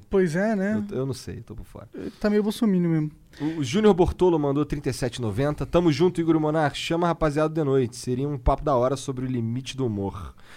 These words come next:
Speaker 2: É, a gente sabe o que a gente tá fazendo aqui, cara. Eu vou chamar o, o Petri e o Meirelles. Aí eles vão vir aqui os dois juntos e a gente vai discutir, falar sobre isso também.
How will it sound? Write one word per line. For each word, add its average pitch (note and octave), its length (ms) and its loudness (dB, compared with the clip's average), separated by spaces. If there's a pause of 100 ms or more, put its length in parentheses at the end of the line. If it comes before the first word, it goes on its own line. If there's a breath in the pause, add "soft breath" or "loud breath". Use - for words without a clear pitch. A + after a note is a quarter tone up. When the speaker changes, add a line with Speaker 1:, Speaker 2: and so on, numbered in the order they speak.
(180 soft breath)
Speaker 2:
É, G3 80 2
a G3 120 8
gente D3+ 140 -4
sabe G3+ 160 6
o - 40 -8
que G#3 80 -2
a G3+ 40 2
gente F#3 100 -4
tá F3 100 0
fazendo D#3 300 -4
aqui, D3 200 -6
cara. B2+ 240 -2
Eu - 20 -12
vou C3+ 100 -10
chamar D#3 380 -2
o, C3 640 -4 (300)
o C3 80 -12
Petri D#3+ 540 -4
e G#3 60 -2
o G3+ 40 -2
Meirelles. C3+ 760 2 (420 soft breath)
Aí G#2 120 -4
eles A2+ 120 -4
vão B2 160 -4
vir A#2+ 180 -4
aqui A#2+ 160 -8
os A#2 100 -6
dois B2 160 -2
juntos A#2+ 300 -8
e - 20 -6
a A#2+ 40 -4
gente A#2+ 180 -8
vai A#2+ 140 -2
discutir, A2+ 300 -12
falar A2+ 280 -2
sobre A2+ 280 -8
isso G#2 200 -8
também. F#2+ 280 -10